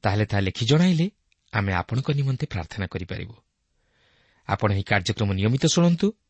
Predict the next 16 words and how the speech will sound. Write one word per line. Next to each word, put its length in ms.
ଓ 120
ଅନ୍ୟମାନଙ୍କୁ 460
ଶୁଣାଇବାରେ 480
ସାହାଯ୍ୟ 420
କରନ୍ତୁ 360
ଏବଂ 160
ସେମାନଙ୍କୁ 440
ଆମ 160
ସହ 220
ପତ୍ର 280
ମାଧ୍ୟମରେ 340
ଯୋଗାଯୋଗ 360
କରିବା 300
ନିମନ୍ତେ 280
ଉତ୍ସାହିତ 420
କରନ୍ତୁ। 360